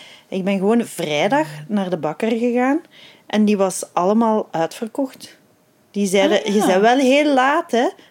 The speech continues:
Speaker 1: Er is zo, we hebben wel niks niet meer."
Speaker 2: Ah ja, oeh.
Speaker 1: Echt? Ja. Dat die bakker, dat ze mij zo betichten van <clears throat>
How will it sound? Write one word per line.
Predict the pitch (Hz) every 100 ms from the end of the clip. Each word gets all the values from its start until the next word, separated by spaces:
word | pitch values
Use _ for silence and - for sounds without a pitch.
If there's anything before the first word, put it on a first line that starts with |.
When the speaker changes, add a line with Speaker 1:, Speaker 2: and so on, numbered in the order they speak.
| _
Speaker 1:
Er | 233
is | 240 254
zo, | 277 208
we | 208
hebben | 220 294
wel | 311 254
niks | 220 - -
niet | 196
meer." | 180 165 165 - _ _ _ _ _ -
Speaker 2:
Ah | 269 339 381
ja, | - -
oeh. | 214 180 - _ _ _ _ _ _ _
Speaker 1:
Echt? | 190 339 - - -
Ja. | 196 196 - _ _ _
Dat | - 214
die | 240 214
bakker, | 175 269 339 302
dat | 277 269
ze | - 214
mij | 214 208
zo | 208 202 -
betichten | 185 185 - 214 233 - 302 302 -
van | 185 220 226 208 _
<clears throat> | -